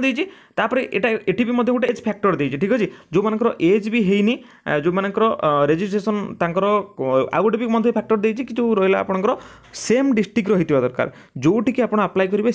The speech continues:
ସେମ୍ ଡିଷ୍ଟ୍ରିକ୍ଟର ହେଇଥିବା ଦରକାର, ଏମ୍ପ୍ଲୟମେଣ୍ଟ ଏକ୍ସଚେଞ୍ଜ, ଅ, ଆପଣଙ୍କର, ଅ, ସାର୍ଟିଫିକେଟ୍ ଥିବା ଦରକାର।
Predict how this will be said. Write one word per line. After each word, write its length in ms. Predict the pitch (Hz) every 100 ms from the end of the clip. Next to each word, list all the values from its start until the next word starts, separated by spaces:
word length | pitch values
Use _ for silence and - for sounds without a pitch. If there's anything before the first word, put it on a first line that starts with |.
| -
ସେମ୍ 200 | 202 220 190
ଡିଷ୍ଟ୍ରିକ୍ଟର 300 | 185 190 196
ହେଇଥିବା 200 | 180 190
ଦରକାର, 160 | 185 226 170
ଏମ୍ପ୍ଲୟମେଣ୍ଟ 360 | 185 190 196 165
ଏକ୍ସଚେଞ୍ଜ, 260 | - 180 175 -
ଅ, 20 | 147 131 - 139
ଆପଣଙ୍କର, 280 | 151 160 - -
ଅ, 80 | 135 120 127 120 127
ସାର୍ଟିଫିକେଟ୍ 400 | 156 160 170 175 147
ଥିବା 100 | 131
ଦରକାର। 200 | 127 123